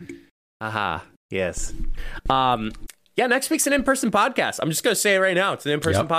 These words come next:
Speaker 1: podcast.
Speaker 2: Hell yes.
Speaker 1: So,
Speaker 2: Let's freaking go.
Speaker 1: Matt
Speaker 2: I
Speaker 1: is
Speaker 2: love
Speaker 1: gonna
Speaker 2: him.
Speaker 1: be at my house again <coughs> on the couch.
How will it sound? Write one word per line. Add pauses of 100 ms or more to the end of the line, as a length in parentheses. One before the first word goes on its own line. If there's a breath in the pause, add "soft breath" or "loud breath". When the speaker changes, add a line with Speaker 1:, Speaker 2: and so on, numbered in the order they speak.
(120)
Speaker 1:
podcast.
Speaker 2:
Hell
yes.
Speaker 1:
So,
Speaker 2:
Let's
freaking
go. (220)
Speaker 1:
Matt
Speaker 2:
I
Speaker 1:
is
Speaker 2:
love
Speaker 1:
gonna
Speaker 2:
him.
Speaker 1:
be
at
my
house
again (380 soft breath)
<coughs>
on
the
couch.